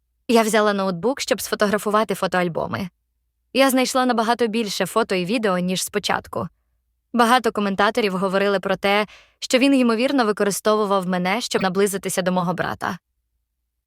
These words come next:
Я спочатку не дуже в це повірив, але вони мали рацію.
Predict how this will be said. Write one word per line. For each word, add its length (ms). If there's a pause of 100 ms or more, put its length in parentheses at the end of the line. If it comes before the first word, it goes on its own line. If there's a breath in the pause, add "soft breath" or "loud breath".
(160)
Я 180
спочатку 460
не 100
дуже 240
в 60
це 140
повірив, 460
але 160
вони 220
мали 220
рацію. 560